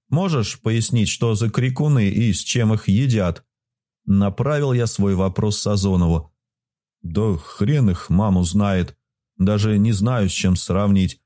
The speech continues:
Прозвище своё получили от того, что дикий визг поднимают,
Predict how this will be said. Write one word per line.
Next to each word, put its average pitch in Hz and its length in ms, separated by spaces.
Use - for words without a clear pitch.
Прозвище 135 560
своё 117 320
получили 110 540
от 101 160
того, 113 260
что 107 320
дикий 120 560
визг 117 360
поднимают, 87 640